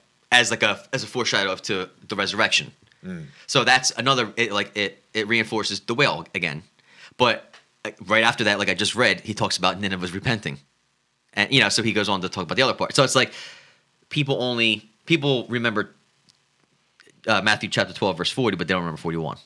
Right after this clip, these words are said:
Speaker 2: Yeah.
Speaker 1: So
Speaker 2: Sure.
Speaker 1: it's like, it's, so it reinforces, it's, it's a continuous, like, reinforcing of the, the fish.
Speaker 2: So that points, that's enough evidence for me, regardless of everything we've said so far, that this is, this is a literal thing.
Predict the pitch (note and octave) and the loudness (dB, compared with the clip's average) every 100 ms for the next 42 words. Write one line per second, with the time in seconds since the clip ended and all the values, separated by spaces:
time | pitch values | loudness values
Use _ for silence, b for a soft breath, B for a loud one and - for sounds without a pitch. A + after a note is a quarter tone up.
0 | _ F2+ E2 D2+ - A#2+ C#3+ - A#2+ A#2 | _ -6 -6 -6 -6 2 4 6 4 2
1 | - - C#3 A#2 B2 A2+ A2 G2+ - - | 0 2 2 4 0 0 -2 -4 -4 -6
2 | - A2+ - - G2+ A2+ G2+ F#2+ F#2 F2+ | -4 -6 -6 -6 -4 -2 -2 -2 -2 -4
3 | - b b b G2 G2+ F#2+ G2 F#2 E2+ | -8 b b b -2 0 0 -2 -2 -4
4 | D#2 D2+ _ E2+ - F#2 - - _ _ | -4 -6 _ -10 -2 0 0 -2 _ _
5 | _ _ _ _ _ _ _ _ _ - | _ _ _ _ _ _ _ _ _ 6
6 | B2+ - _ _ _ _ _ _ _ _ | 6 4 _ _ _ _ _ _ _ _
7 | _ _ _ - G#2 B2+ C#3 - - - | _ _ _ -20 2 6 8 4 -2 2
8 | C#3 A#2 - C3 E3 A#3 F#3+ A2 B2+ A2+ | 2 2 4 6 6 6 4 4 2 2
9 | G2+ A2+ F#2 E2+ D#2 - - G#2+ G#2 G#2+ | 0 0 0 -2 -4 -10 -4 0 4 4
10 | F#2+ G2+ A2 G#2+ F2+ E2 F2+ E2+ D#2+ E2+ | 4 2 2 0 -4 -2 -2 0 -2 0
11 | D2+ C#2+ - F2 - F2 - - F#2 - | 0 -2 -4 -4 -2 -4 -6 -6 -4 -2
12 | E2 E2 D#2+ D#2 D2 - G1+ | -2 -2 -2 -4 -4 -8 -12